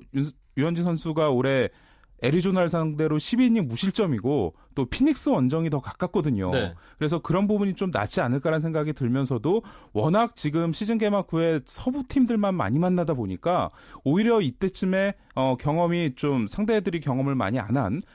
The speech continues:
Speaker 1: 그런 동부 팀을 만나보는 것도 어떨까라는 생각이 드는데
Speaker 2: 음.
Speaker 1: 그런 일정상의 문제에 있어서 이 류현진 선수에게 큰 차이는 없는 것 같습니다.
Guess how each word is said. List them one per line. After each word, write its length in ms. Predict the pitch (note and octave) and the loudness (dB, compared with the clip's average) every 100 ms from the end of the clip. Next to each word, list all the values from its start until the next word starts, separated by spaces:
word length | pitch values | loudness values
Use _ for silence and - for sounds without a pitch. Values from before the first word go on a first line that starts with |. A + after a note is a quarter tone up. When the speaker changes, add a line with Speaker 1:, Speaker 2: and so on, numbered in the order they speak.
| - | -10
Speaker 1:
그런 240 | - C3+ B2+ | -4 -2 -2
동부 300 | C3+ C3+ A3+ | -2 -2 -2
팀을 280 | - A3 G#3+ | 0 2 2
만나보는 420 | C3+ B2+ D3 D3+ | 2 0 -2 -2
것도 240 | C#3 C3+ A#2 | -2 -2 -4
어떨까라는 440 | - E3 F3+ D#3+ | -2 -2 -2 -2
생각이 280 | D#3+ D3+ D#3 | -2 -2 -2
드는데 440 | D3 G#2+ G2 G#3 C#3+ | -2 -2 -2 -2 -2
Speaker 2:
음. 420 | B2+ A#2+ A2+ G#2 | -4 -6 -6 -2
Speaker 1:
그런 180 | D#3+ F#3+ | 0 2
일정상의 680 | C3+ C#3+ - C4+ B3 B3 B3 | 2 2 2 2 4 4 4
문제에 300 | G#3 C#3 D#3 | 2 0 2
있어서 420 | E3+ F#3 E3 F3+ D3 - - | 0 0 0 0 -2 -8 -8
이 140 | C3+ | -6
류현진 240 | B2 C#3+ F3+ | -2 0 0
선수에게 400 | G3 E3 D#3 D#3+ | 0 -2 -2 -4
큰 160 | - | -4
차이는 400 | B3 - B3+ A#3+ | -4 0 0 2
없는 280 | G#3 F#2+ B2 | 0 0 0
것 80 | F3 | 0
같습니다. 520 | E3+ - C3 G2+ F2 | -2 -4 -8 -8 -8